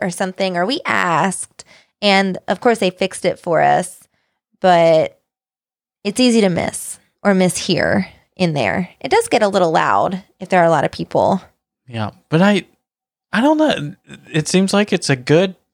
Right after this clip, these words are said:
Speaker 2: Hollywood Studios is a good place for pretzels.
Speaker 1: It is. I mean, that one's a lot bigger, I will say.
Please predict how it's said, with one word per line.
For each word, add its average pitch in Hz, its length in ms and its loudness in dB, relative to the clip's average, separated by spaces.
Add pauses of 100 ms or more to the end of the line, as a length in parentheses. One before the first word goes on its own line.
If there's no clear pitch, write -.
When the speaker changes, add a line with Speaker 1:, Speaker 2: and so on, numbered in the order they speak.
Speaker 2:
Hollywood 202 260 0
Studios 202 280 2
is 170 40 0
a 135 40 -2
good 131 260 0
place 156 200 0
for 160 140 -2
pretzels. - 680 -8 (920)
Speaker 1:
It 240 100 2
is. 190 240 4
I - 80 2
mean, 269 160 -2
that 370 200 2
one's 294 180 0
a 247 60 6
lot - 360 2
bigger, 180 600 2 (340)
I 196 120 2
will 175 200 0
say. 139 640 -2